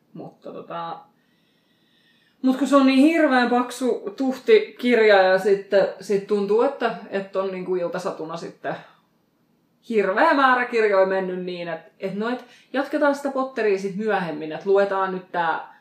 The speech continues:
supermarsu välissä ja, ja sit luetaan tää yksi Tatu ja Patu tässä välissä ja sit luetaan vähän tota Risto Räppääjää välissä ja, ja näin, niin nyt se on aika pitkän aikaa jo ollut jäissä sitten ja nyt, nyt mä jo päätin, että nyt me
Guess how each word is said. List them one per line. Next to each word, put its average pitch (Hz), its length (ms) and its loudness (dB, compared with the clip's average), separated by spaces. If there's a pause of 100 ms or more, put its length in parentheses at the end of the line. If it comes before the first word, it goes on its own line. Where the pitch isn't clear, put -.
supermarsu 170 720 -4
välissä 160 520 -6
ja, 156 320 -4
ja 156 160 -6
sit 160 240 -10
luetaan 160 480 -4
tää 151 180 -4
yksi 165 220 -10
Tatu 165 220 -6
ja 151 100 -6
Patu 170 280 -6
tässä 180 260 -12
välissä 156 440 -10
ja 143 140 -8
sit - 220 -16
luetaan 160 400 -6
vähän 175 140 -10
tota 160 240 -10
Risto 175 260 -10
Räppääjää 127 680 -8
välissä 165 380 -8
ja, - 160 -8 (300)
ja 160 120 -10
näin, 160 320 -8
niin 156 160 -10
nyt 170 160 -14
se 185 100 -10
on 160 80 -4
aika 160 140 -6
pitkän 170 400 -8
aikaa 160 380 -6
jo 185 100 -6 (1040)
ollut 175 340 -6
jäissä 175 440 -4
sitten - 420 -8
ja - 100 -6
nyt, - 380 -20
nyt - 200 -16
mä 135 120 -10
jo 175 100 -8
päätin, - 400 -10
että 156 200 -12
nyt - 140 -20
me 196 180 -14